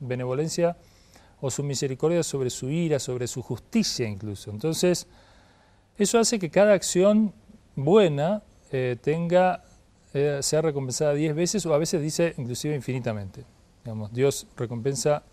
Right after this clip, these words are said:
o agrega lo que quiere. De modo que no tiene límite, pero la acción mala se cuenta una sola vez.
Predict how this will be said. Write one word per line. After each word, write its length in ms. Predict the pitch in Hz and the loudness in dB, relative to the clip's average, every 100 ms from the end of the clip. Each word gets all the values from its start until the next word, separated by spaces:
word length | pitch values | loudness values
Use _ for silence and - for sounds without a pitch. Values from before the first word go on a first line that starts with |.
| - | -12
o 140 | 123 117 | -6 -2
agrega 380 | 123 151 160 135 | 2 2 4 2
lo 120 | 113 | 0
que 100 | 110 | -4
quiere. 380 | 131 113 101 - _ _ _ - | -2 -2 -4 -12 _ _ _ -6
De 60 | |
modo 240 | 170 202 175 | 0 2 2
que 100 | 160 | 0
no 120 | 165 | -2
tiene 220 | 185 160 | -2 -2
límite, 380 | 135 117 107 113 | -2 -4 -4 -6
pero 200 | 156 165 | -4 0
la 80 | 170 | 0
acción 320 | - 240 226 | 0 0 2
mala 260 | 202 214 214 | 2 2 0
se 160 | - | -4
cuenta 260 | 156 151 151 | -6 -4 -2
una 120 | 139 | -2
sola 220 | - 135 | 0 2
vez. 220 | 117 101 | 2 -2